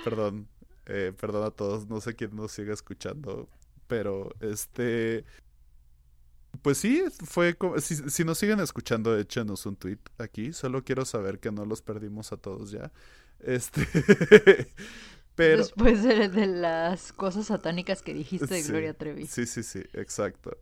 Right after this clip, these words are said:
Speaker 1: Este, también les voy a pasar un, eh, hilo que me pasó Mariana a mí de un Oxlack investigador.
Speaker 2: Claro,
Speaker 1: Que
Speaker 2: mister
Speaker 1: habla
Speaker 2: Oxlack, es toda una celebridad.
Speaker 1: Es correcto.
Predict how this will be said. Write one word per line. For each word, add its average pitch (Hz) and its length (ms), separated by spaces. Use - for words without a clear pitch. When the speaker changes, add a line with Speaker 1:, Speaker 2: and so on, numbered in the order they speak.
Speaker 1:
Este, 113 580
también 120 360
les 143 120
voy 131 120
a 131 60
pasar 113 560
un, 113 340
eh, 113 420
hilo 123 380
que 117 100
me 104 140
pasó 101 320
Mariana 107 440
a 104 40
mí 98 320
de 101 340
un 107 280
Oxlack 131 680
investigador. - 760
Speaker 2:
Claro, 175 520
Speaker 1:
Que - 100
Speaker 2:
mister 107 260
Speaker 1:
habla 151 120
Speaker 2:
Oxlack, 180 720
es 185 120
toda 208 240
una 302 160
celebridad. 175 760
Speaker 1:
Es - 120
correcto. - 640